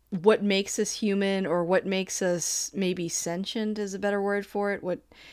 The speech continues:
is this capacity to be so violent and so,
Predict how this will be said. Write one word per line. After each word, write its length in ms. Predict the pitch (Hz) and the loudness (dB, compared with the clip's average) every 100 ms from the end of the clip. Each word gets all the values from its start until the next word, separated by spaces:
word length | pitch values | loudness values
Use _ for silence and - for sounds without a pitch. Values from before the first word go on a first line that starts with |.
| - | -4
is 200 | - 180 | 0 2
this 180 | 175 190 | 2 0
capacity 760 | - 190 - 165 170 196 190 185 | 0 -4 -2 -2 -2 -2 -2 -2
to 200 | - 165 | -2 -4
be 360 | 151 160 170 | -4 -4 -4
so 380 | 185 - 165 165 | -6 -4 -2 -2
violent 600 | 165 151 139 147 175 196 196 | -2 -4 -2 -2 -4 -6 -6
and 160 | 147 | -8
so, 500 | - 160 156 156 151 | -6 -6 -4 -4 -6